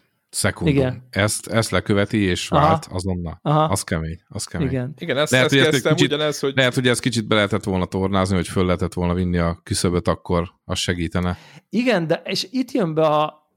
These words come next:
Speaker 3: Tíz
Speaker 2: hogy
Speaker 3: másodperc.
Speaker 2: az a mondá-, hogy
Speaker 1: Nem,
Speaker 2: az a
Speaker 1: csak mit tudom
Speaker 2: gyanúm,
Speaker 1: én, fél egy másodperc,
Speaker 2: hogy
Speaker 1: érted? Hogy nagyot kell, tudod, ez a nagyot
Speaker 2: de
Speaker 1: kell
Speaker 2: hogy ez egy
Speaker 1: pislogni.
Speaker 2: design döntés, érted? Mert
Speaker 1: Aha,
Speaker 2: hogy
Speaker 1: aha.
Speaker 2: te, te belehelyezkedsz abba, hogy egy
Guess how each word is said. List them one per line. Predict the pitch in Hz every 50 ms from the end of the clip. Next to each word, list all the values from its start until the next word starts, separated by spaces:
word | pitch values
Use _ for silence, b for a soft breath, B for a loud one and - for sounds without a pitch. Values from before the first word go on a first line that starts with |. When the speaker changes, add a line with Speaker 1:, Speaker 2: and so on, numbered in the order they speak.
| _
Speaker 3:
Tíz | - 165 151 147 139
Speaker 2:
hogy | 143
Speaker 3:
másodperc. | 151 143 131 - 165 139 - 170 143 135 156
Speaker 2:
az | 240 226 247
a | 180
mondá-, | 165 160 156 160 160 160 165 175 180 180 190 190
hogy | 190 180 185 247
Speaker 1:
Nem, | 262 247 -
Speaker 2:
az | 190 196
a | 190
Speaker 1:
csak | 170 - 170
mit | 170 170
tudom | 165 151
Speaker 2:
gyanúm, | 139 135 160 160
Speaker 1:
én, | 202 208
fél | 196 - - 90 87 85 82
egy | 82 82 80
másodperc, | 82 80 80 - - - - - - 65 - - -
Speaker 2:
hogy | - 160
Speaker 1:
érted? | 160 151 - -
Hogy | - 90 92
nagyot | 101 113 117 117 104 - -
kell, | - - 95 90 90 87 82 -
tudod, | - 104 92 92 90
ez | 85 82 87
a | 85 82
nagyot | 85 87 87 85 80
Speaker 2:
de | 78 170
Speaker 1:
kell | 160 190
Speaker 2:
hogy | 185 190
ez | 190 180
egy | 190 185 180
Speaker 1:
pislogni. | 190 202 190 170 175
Speaker 2:
design | 151 147 147
döntés, | 135 143 135 131 127 - 131 127 120
érted? | - 139 156 - - 202 160 135 123 160
Mert | 156 143 -
Speaker 1:
Aha, | - 185
Speaker 2:
hogy | 160 160 151 - -
Speaker 1:
aha. | 92 95 95
Speaker 2:
te, | 95 165
te | 160 - - 180
belehelyezkedsz | 165 160 202 240 247 226 180 160 156 139 156 170 180 175 160 - - 160 147 - -
abba, | 165 151 156 165 208 220
hogy | 214 196 190 180 160
egy | 156 151 147 135